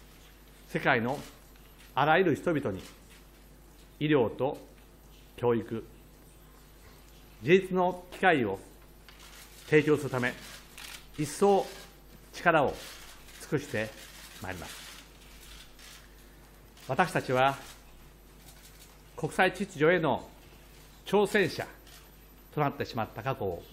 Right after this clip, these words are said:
この胸に刻み続けます。だからこそ我が国は自由、民主主義、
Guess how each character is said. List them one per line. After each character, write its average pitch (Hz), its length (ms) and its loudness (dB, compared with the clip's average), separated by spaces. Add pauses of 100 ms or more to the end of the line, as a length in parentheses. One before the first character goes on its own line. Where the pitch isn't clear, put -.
(640)
こ - 100 -8
の 117 120 -2
胸 117 160 -2
に 92 180 -4 (920)
刻 127 140 -2
み 120 80 -2
続 104 220 -8
け 98 80 -8
ま 85 100 -10
す。 - 140 -16 (1200)
だ 160 120 8
か 190 80 8
ら 175 80 6
こ 165 80 0
そ 165 140 2
我 175 160 8
が - 40 -4
国 127 180 -2
は 160 320 2 (2000)
自 113 180 -2
由、 160 280 4 (1300)
民 160 180 2
主 147 100 -2
主 151 120 0
義、 117 180 0